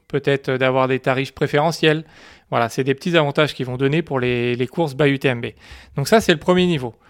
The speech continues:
Le deuxième niveau, c'est les événements by U T M B, la trentaine de courses dans les six continents.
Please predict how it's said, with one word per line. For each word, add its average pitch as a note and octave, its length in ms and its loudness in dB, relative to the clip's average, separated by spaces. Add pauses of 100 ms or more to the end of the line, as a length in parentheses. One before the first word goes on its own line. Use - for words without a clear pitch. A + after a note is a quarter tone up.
(640)
Le C3 120 0
deuxième G3+ 300 8
niveau, G3+ 500 6 (100)
c'est A#3 300 4
les F3 220 2
événements E3 500 2
by D#3 240 4
U E3+ 100 0
T D#3+ 120 2
M C#3 100 0
B, C3 60 -2
la A#2 140 -2
trentaine F#3+ 520 0
de D3 80 0
courses - 540 -2 (100)
dans C3+ 120 -2
les C3 120 2
six - 200 -2
continents. D3+ 640 0